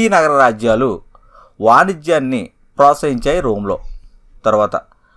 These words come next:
భూస్వాములు. అసలు భూస్వామ్య వ్యవస్థ అనగా భూమిపై ఆధారపడి అధికారం చెలాయించిన వ్యవస్థను భూస్వామ్య వ్యవస్థ అంటారు. భూస్వామ్య వ్యవస్థ అంటే భూమిపై ఆధారపడి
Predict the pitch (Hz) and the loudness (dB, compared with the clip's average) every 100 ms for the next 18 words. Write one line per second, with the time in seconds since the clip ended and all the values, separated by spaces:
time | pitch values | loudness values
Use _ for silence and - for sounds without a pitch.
0 | _ _ 120 175 - 135 101 85 - _ | _ _ -4 -4 0 -2 -2 -6 -12 _
1 | _ _ _ _ - - 208 160 120 190 | _ _ _ _ -6 -2 0 0 0 -4
2 | 202 226 208 180 143 143 - 131 120 110 | 2 2 2 4 2 2 2 2 2 0
3 | 90 117 - _ _ _ 107 107 139 208 | 2 0 -2 _ _ _ -16 -4 -2 -2
4 | 226 226 190 156 156 156 156 180 143 143 | 0 2 4 4 2 0 0 0 -2 0
5 | 160 165 165 - 135 139 139 151 143 101 | 2 2 0 -2 2 2 2 -4 -6 0
6 | 98 117 - 131 214 - _ _ 120 110 | 0 0 0 -4 -4 -8 _ _ -14 -6
7 | 170 220 - 135 135 180 147 117 123 - | -4 -4 0 2 2 -2 0 0 0 0
8 | 139 98 95 87 - - - _ _ _ | 0 0 -2 -2 -10 -18 -20 _ _ _
9 | - - _ 85 92 147 214 - 139 139 | -20 -20 _ -16 -6 -4 -6 0 2 2
10 | 165 139 127 - 131 117 196 254 _ _ | 2 2 2 0 -2 -2 -8 -8 _ _
11 | _ - 113 139 185 196 156 127 208 - | _ -12 -2 -2 0 0 0 0 -8 -16
12 | _ 104 120 147 135 120 101 113 | _ 0 2 4 2 0 -2 -2